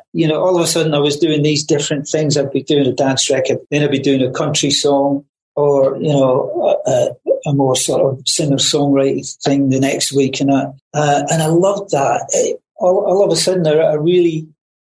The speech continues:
had fun again in music, you know, and, and I was doing different bits and pieces. And I, I'd written a, a song for a,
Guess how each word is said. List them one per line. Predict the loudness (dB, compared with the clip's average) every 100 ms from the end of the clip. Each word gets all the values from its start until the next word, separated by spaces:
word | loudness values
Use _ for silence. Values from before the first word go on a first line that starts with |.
| -6
had | -2 -2
fun | -4 -2 0 0
again | 0 0 0
in | 2
music, | 2 2 0 -2 -2
you | 0
know, | 2 2
and, | 0 -2 0
and | 0
I |
was | 2 0
doing | 2 0 2 -4 -8 -10 _ _ -4
different | -2 -2 -4 -4
bits | -2 -4
and | -4
pieces. | 0 0 0 -2 0
And | 2
I, | 2
I'd | 0 0
written | 0 0
a, | 0 -2 -6 _ -6
a |
song | -2 0 0 0
for | 0
a, | 2 0